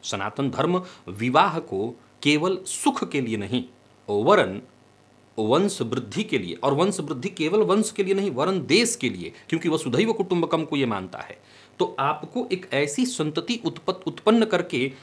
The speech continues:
इस समाज को देनी है, इस देश को देनी है, जो इस समाज, इस देश की रक्षा कर सके, इसके लिए बेहतर सोच सके, इसका आने वाला कल बेहतर बना सके, न कि केवल बच्चा पैदा करना है।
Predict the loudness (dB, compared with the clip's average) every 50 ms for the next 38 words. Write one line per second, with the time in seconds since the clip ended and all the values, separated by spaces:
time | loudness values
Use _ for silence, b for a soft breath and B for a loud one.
0 | B -6 -4 -4 -2 -4 -2 0 2 2 4 4 2 2 0 -2 -2 0 2 2
1 | 2 2 0 0 -2 -4 -6 -2 0 2 2 2 0 0 -2 -2 0 0 0 0
2 | -2 -4 -6 -8 -8 B B B B B -2 0 0 0 2 0 0 2 4 4
3 | 4 4 2 -2 -4 -4 0 0 0 0 0 -2 -4 -4 -4 -4 -6 -2 0 0
4 | 0 0 -6 -10 -10 -14 -16 -20 -20 -20 -20 _ _ _ _ _ -2 0 2 0
5 | 0 0 0 0 0 0 0 2 0 0 -2 0 -2 -2 -4 -2 -4 -2 -2 -2
6 | -2 -2 B B B -4 -4 -2 -2 -2 2 2 2 2 2 0 0 0 0 -2
7 | 0 0 0 0 0 0 -2 -2 0 0 0 0 0 -4 -6 -8 -8 -10 0 0
8 | 2 2 2 B B B 2 2 2 0 -2 0 2 2 2 2 0 -2 -2 0
9 | 0 0 0 -2 -6 -8 -10 -12 -14 -16 -16 -16 -18 -20 -20